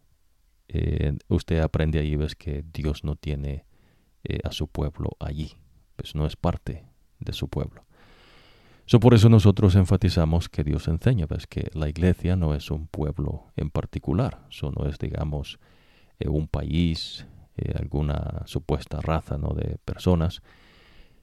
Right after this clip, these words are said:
Eh, eso es un engaño, ¿ves? Son cuestiones del hombre, son delirios de la mente, eh, engaños inclusive de demonios, eh, falsos dioses.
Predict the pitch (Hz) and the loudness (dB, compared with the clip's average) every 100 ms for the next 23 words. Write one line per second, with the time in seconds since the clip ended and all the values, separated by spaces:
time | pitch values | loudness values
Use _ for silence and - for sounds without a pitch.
0 | _ - - - 82 80 - - - 82 | _ -2 0 0 -2 -2 -4 -2 0 2
1 | 90 85 - 76 73 - 76 76 98 80 | 4 2 2 -2 -4 -6 -6 -2 -2 -4
2 | - - - _ - 78 - 78 80 73 | -14 -20 -20 _ -8 -4 -2 -2 -2 -6
3 | - 76 76 80 - - - 69 82 76 | -4 -4 -4 -8 -14 -14 -8 0 2 0
4 | - - 78 73 78 90 87 85 82 - | -4 -4 -4 -2 0 0 2 2 0 -4
5 | 80 80 80 73 - 76 - _ _ _ | -4 -2 -2 -4 -4 -8 -8 _ _ _
6 | - _ - 73 - 73 73 78 78 76 | -20 _ -6 -4 -2 -2 0 0 2 0
7 | - - - 73 - - 78 76 73 73 | -2 -10 -10 -8 -8 -4 -4 -2 -2 -2
8 | 73 - _ - - 82 92 78 113 - | -4 -8 _ -8 0 4 4 2 -2 -8
9 | - - - - - 71 73 - 85 78 | -20 -12 -8 -6 -4 -4 -6 2 2 2
10 | - - | -2 -10